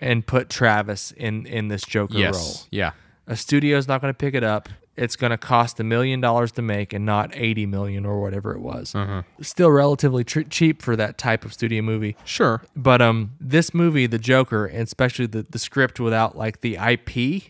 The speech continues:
Speaker 2: Yeah.
Speaker 1: the intellectual property,
Speaker 2: Yeah.
Speaker 1: would not have been a wide theatrical
Speaker 2: All the
Speaker 1: release.
Speaker 2: Batman stuff. Yeah.
Speaker 1: Right.
Speaker 2: Of course.
Speaker 1: Um,
Speaker 2: Well, and then I guess here is my question then. If you take out all the Batman stuff, is there a reason to make this film? Or is it just Taxi Driver
Speaker 1: I don't
Speaker 2: or King of Comedy
Speaker 1: Yeah.
Speaker 2: again?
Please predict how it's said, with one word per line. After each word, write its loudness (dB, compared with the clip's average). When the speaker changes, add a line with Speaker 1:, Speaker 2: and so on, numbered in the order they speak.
Speaker 2:
Yeah. 0
Speaker 1:
the -4
intellectual -2
property, -4
Speaker 2:
Yeah. -6
Speaker 1:
would 2
not -2
have -4
been -4
a -4
wide -4
theatrical -2
Speaker 2:
All 0
the 0
Speaker 1:
release. -2
Speaker 2:
Batman -4
stuff. -8
Yeah. 0
Speaker 1:
Right. 4
Speaker 2:
Of -16
course. -4
Speaker 1:
Um, 2
Speaker 2:
Well, 6
and 0
then 4
I 2
guess 2
here 0
is 2
my 2
question 0
then. -4
If 6
you 2
take 0
out 6
all 6
the 0
Batman -2
stuff, -6
is 2
there 6
a 6
reason 0
to -2
make 0
this -4
film? -4
Or 2
is 0
it -6
just -2
Taxi 0
Driver 2
Speaker 1:
I 6
don't 0
Speaker 2:
or 2
King -2
of -4
Comedy -2
Speaker 1:
Yeah. 2
Speaker 2:
again? -4